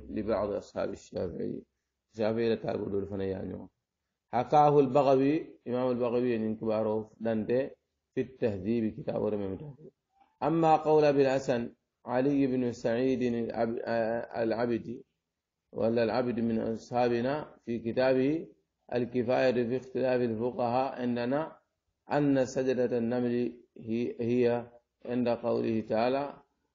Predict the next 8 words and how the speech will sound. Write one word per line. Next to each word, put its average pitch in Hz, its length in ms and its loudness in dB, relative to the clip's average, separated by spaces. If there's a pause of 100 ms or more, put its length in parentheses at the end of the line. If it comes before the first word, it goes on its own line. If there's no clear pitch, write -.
(140)
"يعني، 113 380 0
ويعلم 113 680 2
ما 107 260 0
يخفون 107 580 -4 (720)
وما 110 300 -2
يعلنون". 110 840 -6 (540)
يعني، 98 480 -6 (200)
قال: 123 300 2